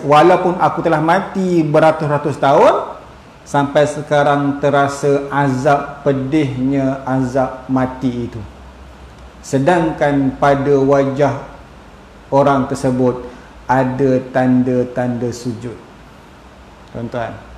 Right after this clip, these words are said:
Kan? Nak mati macam mana pun, tuan-tuan, yang nak masuk syurga ni akan rasa sakitnya mati tu. Sakit mati tu mesti ada rasa.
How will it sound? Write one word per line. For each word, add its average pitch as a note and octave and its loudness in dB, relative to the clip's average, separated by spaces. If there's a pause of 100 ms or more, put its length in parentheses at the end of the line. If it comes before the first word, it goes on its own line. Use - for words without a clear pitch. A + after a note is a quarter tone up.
(2250)
Kan? C#3 -4 (320)
Nak B2+ -10
mati C3+ -4
macam C3 -2
mana C#3 -2
pun, D3+ -6
tuan-tuan, D3+ -2 (640)
yang C3+ 2
nak C3 -2
masuk C#3 -4
syurga C#3+ -2
ni D3+ -6
akan C#3 -2
rasa D3 -4
sakitnya D3 -6
mati C#3+ -4
tu. G#2 -12 (1800)
Sakit F#3 0
mati A#3 4
tu C4+ 2
mesti B3 4
ada G3 8
rasa. D3+ 2